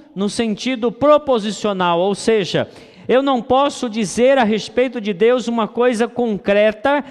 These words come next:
que seja positiva. Tudo o que eu posso falar é de natureza negativa, ou seja, eu não posso falar algo que seja conclusivo, taxativo ou descritivo a respeito de Deus.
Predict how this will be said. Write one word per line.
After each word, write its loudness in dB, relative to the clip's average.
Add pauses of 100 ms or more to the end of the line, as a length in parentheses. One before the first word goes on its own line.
(200)
que -2
seja 0
positiva. -2 (260)
Tudo 0
o 0
que -2
eu 2
posso 0
falar -2
é 2
de -4
natureza 0
negativa, 0
ou 0
seja, -2 (360)
eu 0
não -2
posso 0
falar -2
algo 2
que -6
seja -4
conclusivo, -2 (280)
taxativo -2 (140)
ou 0
descritivo 0
a 2
respeito -2
de -10
Deus. -4